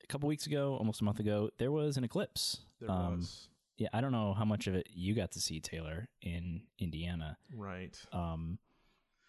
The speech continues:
Speaker 2: It,
Speaker 1: was it
Speaker 2: uh, it wasn't, it wasn't great in, in Indianapolis, at least. Um, I was at work that day, and I remember, uh, I mean, we were out on a, a run. For those of you who don't know, I work for a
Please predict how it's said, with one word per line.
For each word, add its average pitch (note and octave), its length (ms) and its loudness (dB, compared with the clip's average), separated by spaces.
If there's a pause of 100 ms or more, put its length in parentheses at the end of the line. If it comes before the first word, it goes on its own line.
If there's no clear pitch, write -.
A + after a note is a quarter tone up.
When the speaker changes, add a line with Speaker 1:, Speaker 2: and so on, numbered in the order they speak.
(180)
Speaker 2:
It, F3 240 0
Speaker 1:
was A2+ 220 2
it A2 120 0
Speaker 2:
uh, B2 220 -8 (400)
it D#3+ 180 -8
wasn't, F3+ 440 0
it C#3+ 100 -4
wasn't D3+ 420 -2
great A#2+ 400 0 (240)
in, B2 340 -4 (260)
in A2+ 240 -10
Indianapolis, A2+ 680 -2
at - 80 -8
least. C3 480 -6
Um, F2+ 500 -6 (400)
I B2+ 80 0
was C#3+ 160 2
at G2 80 -2
work A2+ 360 0
that F2 220 -4
day, E2+ 420 -8
and F#2+ 320 -8 (520)
I C3+ 40 0
remember, C3 760 4 (960)
uh, - 60 -6
I G2+ 420 0
mean, A2+ 180 2
we A#2 100 2
were A2 120 2
out G#2 140 2
on F#2+ 140 -2
a, F2+ 640 -6
a G#2 40 -6
run. F#2 380 -6 (180)
For G#2+ 120 -10
those G2 160 -6
of F#2 60 -8
you F2+ 60 -10
who F2+ 60 -10
don't F2 140 -8
know, F2 240 -8
I F#2 100 -8
work F#2 240 -10
for F#2 400 -10
a F2 240 -12